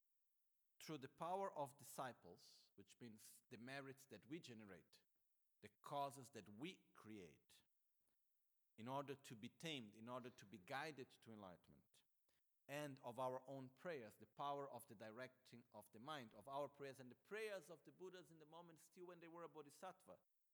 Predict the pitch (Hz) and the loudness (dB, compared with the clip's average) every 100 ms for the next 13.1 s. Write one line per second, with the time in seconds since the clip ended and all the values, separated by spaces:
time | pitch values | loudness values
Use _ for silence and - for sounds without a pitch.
0 | _ _ 123 - 156 147 - 135 127 147 | _ _ -8 -2 0 0 -2 -6 2 6
1 | 156 - 123 117 104 104 110 98 - 135 | 6 4 0 0 -6 -8 -12 -16 -8 -6
2 | 113 - 107 80 139 _ _ _ - _ | -8 -10 -10 -10 -12 _ _ _ -20 _
3 | _ - _ _ _ - - 131 139 131 | _ -20 _ _ _ -6 -2 -2 -2 -4
4 | 131 190 233 202 170 165 - - 190 - | 6 8 8 8 6 0 -6 2 2 2
5 | 147 170 190 170 160 208 180 107 90 - | 6 8 8 4 2 2 2 0 -8 -14
6 | - 113 113 - 180 196 175 - 151 139 | -12 -10 -12 -4 -2 0 0 0 -2 -2
7 | 139 127 101 123 - - - _ _ _ | -8 -6 -6 -6 -10 -14 -18 _ _ _
8 | _ - - - - 127 127 139 147 220 | _ -20 -20 -20 -18 -4 0 2 4 4
9 | 302 - 240 220 - - 220 220 190 147 | 2 -2 -4 -2 -2 -2 4 6 6 4
10 | 131 127 127 139 139 - - - 123 - | -2 -2 -2 -2 -2 -4 -12 -10 -10 -10
11 | - - - _ _ _ _ _ _ _ | -16 -16 -18 _ _ _ _ _ _ _
12 | _ _ _ _ 113 113 - - 131 127 | _ _ _ _ -10 -8 -10 -2 2 2